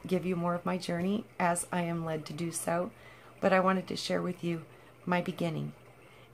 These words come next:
And this was my beginning, and this is my foundation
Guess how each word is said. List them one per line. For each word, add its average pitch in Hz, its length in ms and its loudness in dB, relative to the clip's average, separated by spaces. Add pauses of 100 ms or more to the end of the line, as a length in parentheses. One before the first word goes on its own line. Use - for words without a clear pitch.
(120)
And 160 280 -2 (200)
this 175 320 0
was 180 220 2
my 160 140 -2
beginning, 165 580 -4 (500)
and 170 180 2
this 156 220 0
is 170 140 0
my 156 180 -2
foundation 151 840 0